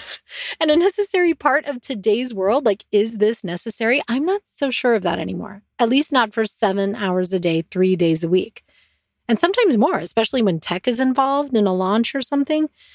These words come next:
So for some people, that sounds rad. For me, it's still icky. I need more time outside, not with a laptop, even if it's on a beach. I think, you know, being a climbing guide for ten years screwed me, 'cause I used to sleep under the stars for over, like,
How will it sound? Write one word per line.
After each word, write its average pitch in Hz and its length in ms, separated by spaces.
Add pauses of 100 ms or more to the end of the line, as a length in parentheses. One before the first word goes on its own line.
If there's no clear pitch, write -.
(240)
So 330 140
for 349 100
some 370 220
people, 359 280
that 254 180
sounds 208 260
rad. 208 340
For 202 140
me, 233 280
it's 202 160
still 190 300
icky. - 400
I 269 480
need 220 240
more 185 220
time 170 360
outside, 220 600
not 208 220
with 226 140
a 226 60
laptop, 220 600
even 392 320
if 370 160
it's 339 140
on 294 160
a 269 60
beach. - 340 (1700)
I 226 60
think, 370 320
you 247 100
know, 185 400 (300)
being 214 260
a 165 80
climbing 180 380
guide 196 220
for 202 120
ten 202 240
years 196 180
screwed 170 340
me, 160 100
'cause 190 140
I 190 60
used 220 340
to 233 80
sleep 196 280
under 180 220
the 170 120
stars 165 500
for - 220
over, 180 420
like, 165 180